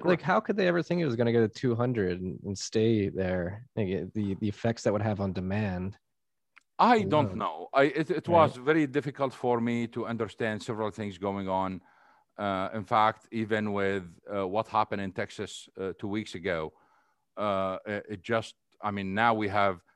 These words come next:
Speaker 2: uh, power companies bankrupting, I mean, going bankrupt one after the other. Uh, uh, it, I mean, I said something on Twitter. I know I'm going to offend a lot of people by saying it, but seriously, we got to, uh, uh, uh, kind of re-,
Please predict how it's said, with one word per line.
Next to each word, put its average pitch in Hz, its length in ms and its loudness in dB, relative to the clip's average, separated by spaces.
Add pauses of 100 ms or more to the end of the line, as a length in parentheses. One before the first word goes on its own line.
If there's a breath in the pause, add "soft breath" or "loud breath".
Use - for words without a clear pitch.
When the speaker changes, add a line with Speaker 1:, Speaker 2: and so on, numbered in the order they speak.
(300)
Speaker 2:
uh, 87 80 -10 (120)
power 117 180 4
companies 101 580 -4
bankrupting, 95 760 -4 (220)
I 101 80 -8
mean, 98 120 -6
going 107 240 2
bankrupt 98 540 -2 (240)
one 110 260 0
after 101 320 -2
the 90 140 -6
other. 92 320 -2 (680)
Uh, 101 380 4 (160)
uh, 95 260 -2 (420)
it, 120 160 -8 (340)
I 120 60 0
mean, 123 160 2
I 143 120 6
said 143 200 2
something 131 260 0
on 120 120 2
Twitter. 120 300 0
I 110 140 4
know 117 120 4
I'm 117 160 4
going 107 120 -4
to 117 100 -6
offend 107 300 -2
a 101 40 0
lot 98 140 0
of - 100 -18
people 104 240 -2
by 95 180 0
saying 110 300 -2
it, 95 220 -6 (400 soft breath)
but 110 280 4 (360)
seriously, 143 480 2
we 117 120 0
got 110 220 0
to, 110 300 0 (360 soft breath)
uh, 104 260 2
uh, 101 400 -4 (120)
uh, 98 140 -10 (560)
kind 110 240 0
of 101 180 -6
re-, 120 420 -2